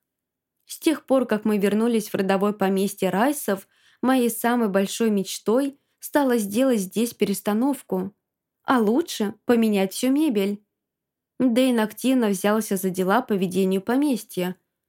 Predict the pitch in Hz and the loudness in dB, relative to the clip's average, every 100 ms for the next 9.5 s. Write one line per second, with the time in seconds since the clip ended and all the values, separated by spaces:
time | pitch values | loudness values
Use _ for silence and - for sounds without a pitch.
0 | _ - 247 240 233 214 208 - 220 262 | _ -2 0 2 2 2 0 -2 0 2
1 | 233 196 190 190 - 196 196 - 202 254 | 2 -2 -2 -2 0 -2 -2 -2 -2 0
2 | 208 196 185 185 185 185 254 269 226 190 | -2 -2 -2 0 0 2 0 0 -2 0
3 | 196 _ _ - 233 220 202 196 233 277 | -4 _ _ -4 0 2 2 2 2 2
4 | 302 - 202 190 196 _ _ _ _ - | 0 -2 -4 -4 -4 _ _ _ _ -2
5 | 302 285 277 254 214 262 269 190 214 214 | 0 2 2 2 2 0 0 0 0 2
6 | 196 196 240 - 196 - 202 - 202 220 | 2 2 2 0 -2 0 -4 -2 -2 -2
7 | 208 269 285 311 262 - 202 202 202 _ | -2 -2 0 0 0 -4 -6 -6 -8 _
8 | _ _ _ _ - 240 247 214 247 254 | _ _ _ _ -4 0 2 2 2 2
9 | 302 294 202 202 | 2 0 -2 -4